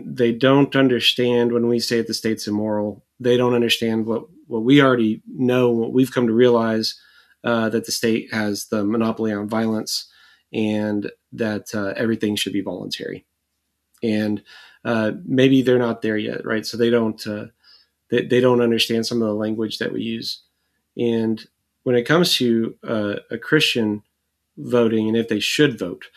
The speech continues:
um, I think a lot of it comes down to the heart motive. We're directed that way in Scripture a lot to look at the heart motive of things. And, um,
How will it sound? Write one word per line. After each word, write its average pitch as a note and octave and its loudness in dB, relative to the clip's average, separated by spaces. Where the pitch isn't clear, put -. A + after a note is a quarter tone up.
um, A#2 -2
I A#2+ -4
think F#3 2
a A#3 4
lot D3 4
of C3 2
it B2 0
comes A#2+ -2
down A2 0
to - -10
the G#2 -4
heart G#2+ -4
motive. G2 -4
We're B2+ 4
directed A#2 2
that A2 0
way G#2+ -2
in G#2 -2
Scripture G#2+ -4
a - -6
lot G#2 -6
to G#2 0
look G#2+ -2
at G2+ -6
the G2 -6
heart A2 -6
motive G#2 -6
of - -8
things. - -8
And, A2+ 0
um, G#2 -6